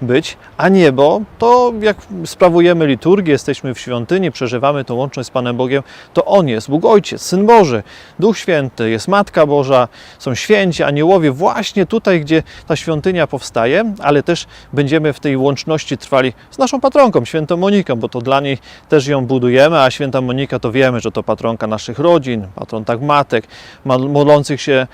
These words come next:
za, o nawrócenie swoich dzieci, mężów, wnuków i to pragnienie także chcemy wyrażać, bo w tej świątyni chcemy modlić się właśnie za tych wszystkich, którzy potrzebują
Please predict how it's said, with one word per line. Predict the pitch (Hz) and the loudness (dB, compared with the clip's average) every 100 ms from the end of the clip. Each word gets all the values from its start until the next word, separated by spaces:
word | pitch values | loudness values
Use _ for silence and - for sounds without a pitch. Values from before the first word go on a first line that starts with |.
| - - | -16 -6
za, | 123 120 120 107 | -4 2 2 4
o | 139 | 2
nawrócenie | 135 131 131 143 139 | 2 0 -2 -2 -4
swoich | 131 - 135 123 120 | -4 -2 -2 -2 -2
dzieci, | 185 208 - 127 113 | 2 2 2 -4 0
mężów, | 127 180 180 139 120 107 | 2 2 2 0 -2 0
wnuków | 160 202 - 143 127 - - - | 2 2 2 0 0 -8 -14 -6
i | 143 | -2
to | 165 | 0
pragnienie | 175 160 208 196 | 2 2 2 0
także | 170 170 160 | 0 0 -2
chcemy | - 170 156 | -4 -2 0
wyrażać, | 165 208 190 151 | 2 0 0 0
bo | 147 - - - - | -2 -2 -20 -20 -10
w | - | 0
tej | 226 | 0
świątyni | - 220 202 240 226 | 2 -2 -2 -2 -4
chcemy | 175 196 190 | -2 -2 0
modlić | 202 214 185 | 0 0 -2
się | - | -6
właśnie | 151 170 175 | -4 -4 -4
za | 147 | -6
tych | 151 143 | -6 -6
wszystkich, | - 226 185 | -2 -2 -4
którzy | 165 151 | -4 -4
potrzebują | 143 180 - - 151 139 233 254 220 | 0 -2 -2 -4 -2 0 0 0 -2